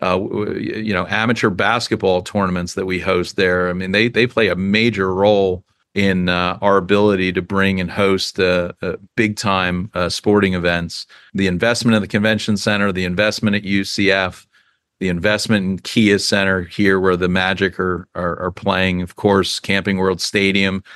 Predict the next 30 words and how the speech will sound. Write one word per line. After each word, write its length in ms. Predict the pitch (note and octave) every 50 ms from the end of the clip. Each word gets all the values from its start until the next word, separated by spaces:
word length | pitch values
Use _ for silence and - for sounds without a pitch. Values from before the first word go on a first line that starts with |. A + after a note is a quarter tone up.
| - - - - _
and 120 | - G#2+ A2
then 180 | A#2 A#2 A2+
not 220 | A2 A2+ A#2+ B2+ B2+
to 80 | - B2+
be 120 | A#2+ A#2
lost 580 | A2 A2 A2+ A#2+ C#3 B2 A#2 A2 - - - - -
on, 420 | G#2 G2 G2+ G2 G2 F#2+ G2 G#2+ - -
uh, 400 | G2 F#2 F#2 F#2+ F#2+ - G2 G2+ F#2
any, 520 | G2 G2 G2+ G2+ G#2 G#2 G2+ G2 G2 G2 -
uh, 320 | G2+ F#2 F2+ F2+ F2+ F2+
of 220 | - G2+ G2+ F2+
our 300 | G2 F#2+ G2 A2 B2+ C#3
partners, 600 | B2+ - - A2+ G2 F#2+ F#2 F2+ F#2 F#2 F#2 F#2 -
'cause 180 | - G2 F#2
we've 160 | G2 G2+ G2 F#2+
been 100 | G2 F#2
sharing 460 | F2+ - - G#2 G#2 G#2 G2+ G2 F#2+
with 120 | F#2 F#2
the 80 | - G2
folks 360 | - - G2+ G2+ F#2+ - -
that 220 | G2 F#2+ F#2+ F2+ F2+ - - - - _ _ -
we 160 | A2 B2 D3+
do 180 | D3+ C#3+ A2
business 520 | F#2 F#2 F#2+ F#2+ F2+ F#2 G2 F#2+ F#2 - -
with, 320 | G2 G2 G2 G2 F#2+ -
is 200 | G2+ G2 F2+ -
that 300 | - G#2 F#2+ F#2 F#2+ F#2+ _ _
we 200 | G#2+ G2+ G#2 G#2+
now 360 | G#2 G#2 G#2 G#2+ A2 A2+ G#2+
have, 640 | G2 F2+ G2 F#2+ F#2+ G2 G2 F#2+ F#2 F2+ - - -